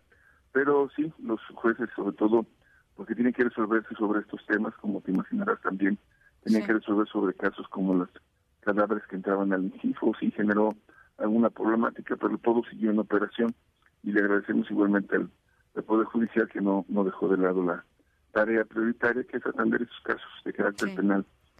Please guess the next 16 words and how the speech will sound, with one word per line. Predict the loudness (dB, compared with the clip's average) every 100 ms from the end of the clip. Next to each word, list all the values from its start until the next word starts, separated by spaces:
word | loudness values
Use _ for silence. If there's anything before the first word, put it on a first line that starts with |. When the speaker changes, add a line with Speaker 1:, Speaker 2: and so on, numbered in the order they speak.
| -8
Speaker 1:
que | 0
claramente | 2 2 -2 -4 -4
la | -2
ley | -2
señala | -2 0 0 0
que | -4
tendrán | -2 0 -2
que | -4 -4
ser | -2
ellos | -2 -6 -16 _ _ _ -4
Speaker 2:
Eh, |
Speaker 1:
quienes | 0 2
nos | 0
resuelvan. | -2 0 0 2 0
Entonces, | -2 -4 -6 -6
Speaker 2:
sí. | -10